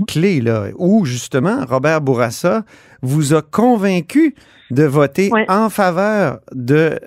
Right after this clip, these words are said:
Speaker 1: euh, l'utilisation de la disposition de dérogation contre le jugement Ford, là, qui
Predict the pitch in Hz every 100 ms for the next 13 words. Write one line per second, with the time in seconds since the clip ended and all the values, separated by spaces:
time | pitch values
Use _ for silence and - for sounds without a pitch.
0 | - - 123 143 - 156 131 131 127 202
1 | 165 123 - - 135 - 160 131 120 120
2 | 110 - 151 190 - - _ - 208 220
3 | - 151 139 127 143 123 139 131 127 -
4 | _ - 139 147 202 156 170 165 131 113